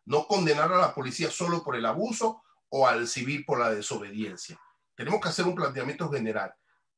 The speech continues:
instaurar, hablar con nuestra gente, cumplir con las medidas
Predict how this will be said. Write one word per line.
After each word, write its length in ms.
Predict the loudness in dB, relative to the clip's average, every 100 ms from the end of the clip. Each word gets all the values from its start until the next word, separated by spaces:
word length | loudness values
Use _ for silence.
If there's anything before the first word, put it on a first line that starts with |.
| _
instaurar, 680 | -6 -2 -2 6 6 6 2 -8
hablar 360 | 2 4 4
con 100 | 2
nuestra 240 | 0 0 -2
gente, 440 | -2 -2 -4 -14
cumplir 460 | -12 -4 4 4 4
con 140 | 0
las 140 | 0
medidas 500 | 0 0 -2 -2 -4